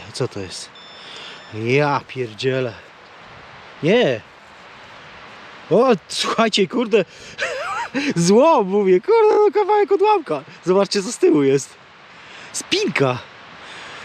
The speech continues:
Spinka i już sobie to czyścimy. O mordę. <laughs> Ale sami widzieliście, kurde.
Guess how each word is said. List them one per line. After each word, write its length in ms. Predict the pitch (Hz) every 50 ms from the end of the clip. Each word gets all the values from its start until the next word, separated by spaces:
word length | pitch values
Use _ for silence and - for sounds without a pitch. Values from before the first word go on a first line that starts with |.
| - - - -
Spinka 440 | - - - 240 254 202 - 185
i 80 | 175 196
już 140 | 180 185 -
sobie 240 | - 214 175 196 190
to 80 | 202
czyścimy. 600 | - - 220 - - - 392 294 143 123 117 117 - - - - - - - - - - - - - - - - - - - - -
O 180 | - 160 190 208
mordę. 680 | 196 226 247 247 285 285 262 233 190 160 139 147 175 - 605 698 640 571
<laughs> 220 | 622 622 - - -
Ale 220 | - - - 214
sami 300 | - - 311 185 185 185
widzieliście, 480 | 170 151 147 156 151 143 - - 139 139
kurde. 520 | - - 359 381 359 339 339 339 262 -